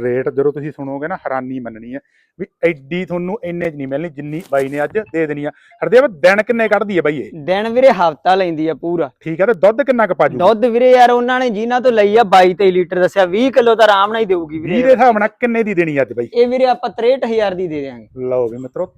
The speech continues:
Speaker 1: ਤਰੇਹਠ ਹਜ਼ਾਰ ਦੀ ਤੁਹਾਨੂੰ ਇਹ ਜਿਹੜੀ ਮਿਲ ਜਾਣੀ ਆ। ਇਹਦਾ ਫਾਇਦਾ ਇੱਕ ਤੁਹਾਨੂੰ ਮੈਂ ਹੋਰ ਦੱਸ ਦਿਨਾ, ਜੇ ਕੋਈ ਵਪਾਰੀ ਸੱਜਣ ਵੀ ਲੈ ਜਾਂਦਾ ਨਾ, ਤਾਂ ਚੰਗੀ ਤਿਆਰ ਹੋ ਕੇ ਬਹੁਤ ਚੰਗੇ ਪੈਸੇ ਬਟਾਉਣ ਵਾਲੀ ਆ। ਬਾਕੀ ਸਾਊ ਸ਼ਰੀਫ ਆ,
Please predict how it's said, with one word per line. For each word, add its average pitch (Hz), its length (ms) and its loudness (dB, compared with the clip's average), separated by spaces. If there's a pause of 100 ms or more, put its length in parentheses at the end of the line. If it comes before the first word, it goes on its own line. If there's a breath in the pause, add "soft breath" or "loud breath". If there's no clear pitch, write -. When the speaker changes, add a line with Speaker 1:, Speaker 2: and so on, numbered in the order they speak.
Speaker 1:
ਤਰੇਹਠ 185 360 -4 (100)
ਹਜ਼ਾਰ 127 380 0
ਦੀ 131 120 -10
ਤੁਹਾਨੂੰ 127 280 -10
ਇਹ 143 100 -2
ਜਿਹੜੀ 147 220 -8
ਮਿਲ 110 200 -8
ਜਾਣੀ 131 260 -12
ਆ। 143 80 -12 (540)
ਇਹਦਾ 185 240 0
ਫਾਇਦਾ 156 300 0
ਇੱਕ 151 140 -6
ਤੁਹਾਨੂੰ 147 220 -8
ਮੈਂ 143 100 -4
ਹੋਰ 120 220 -6
ਦੱਸ 151 180 -2
ਦਿਨਾ, 139 220 -6
ਜੇ 147 100 -6
ਕੋਈ 135 120 -6 (100)
ਵਪਾਰੀ 139 400 -2
ਸੱਜਣ 147 320 -6
ਵੀ 151 120 -4
ਲੈ 143 120 2
ਜਾਂਦਾ 135 220 -2
ਨਾ, 165 120 -6 (480)
ਤਾਂ 175 80 -16 (220)
ਚੰਗੀ 180 320 -6
ਤਿਆਰ 165 320 4
ਹੋ 156 120 -2
ਕੇ 185 100 -4
ਬਹੁਤ 208 420 -2 (160)
ਚੰਗੇ 175 320 -2
ਪੈਸੇ 170 260 2
ਬਟਾਉਣ 135 360 -4
ਵਾਲੀ 127 180 -4
ਆ। 185 80 0
ਬਾਕੀ 160 260 -4
ਸਾਊ 123 320 -6
ਸ਼ਰੀਫ 131 280 -12
ਆ, 165 60 -4